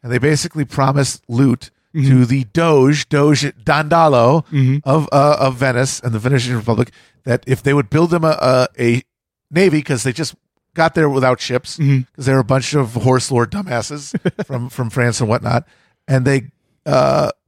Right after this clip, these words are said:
Speaker 1: basically promised them booty when getting to Byzantine, Byzantium, uh, and, uh, eventually they be-, owed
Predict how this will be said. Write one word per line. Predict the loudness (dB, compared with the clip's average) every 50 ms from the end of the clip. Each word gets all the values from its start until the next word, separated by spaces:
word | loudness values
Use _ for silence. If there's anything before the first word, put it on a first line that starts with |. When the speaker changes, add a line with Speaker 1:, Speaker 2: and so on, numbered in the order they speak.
| _
Speaker 1:
basically | -2 0 0 0 0 -2 -2 -2
promised | -2 0 0 0 0 0 -2 -2 -2
them | -2 -2 -2 -6 -10 _
booty | -4 0 2 2 4 4 2
when | 2 0
getting | 0 0 0 0 -2 -4 -6
to | -8 -6 -4 -2 -2 -2 -4 -6 _ _ _ _ _
Byzantine, | -2 -2 0 0 -2 -2 -2 -2 -2 -2 -2 -6 -8 _
Byzantium, | -6 -2 0 2 2 2 0 0 0 -2 -2 -4 -10 _ _ _ _ _ _ _ _ -4
uh, | -2 0 0 0
and, | 0 -2 -2 -2 -4 -6 -12 -18 _ _ -4
uh, | -2 -2 0 0 -2
eventually | 0 0 0 0 0 0 0 0 2 2 0 0 -2 -4
they | -6 -2 0 0 0 0 -2 _ _ _ _ _ _ _ _
be-, | -12 -12 -12 -14 -16 -18 _ 0
owed | 2 2 4 4 4 2 0 -2 -6